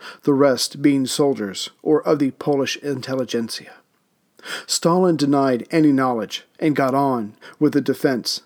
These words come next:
of Western Russia, but the Poles, understandably, could not let this go. Then in April of nineteen forty-three, Nazi Germany told the world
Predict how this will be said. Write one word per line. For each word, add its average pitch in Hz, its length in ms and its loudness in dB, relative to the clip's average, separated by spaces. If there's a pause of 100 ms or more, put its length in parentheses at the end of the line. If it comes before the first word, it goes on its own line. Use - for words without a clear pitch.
of 139 140 -2
Western 123 420 -2
Russia, - 420 -6 (480)
but 160 140 2
the 151 80 2
Poles, 151 640 2 (420)
understandably, 131 840 0 (340)
could 165 140 2
not 135 240 0
let 107 200 -8
this - 180 -4
go. - 300 -10 (840)
Then 156 200 6
in 147 120 4
April 143 420 2
of 127 100 0
nineteen 139 360 -2
forty-three, 131 640 -2 (180)
Nazi 147 340 2
Germany 147 380 2
told 139 240 -2
the 139 60 -2
world 135 460 0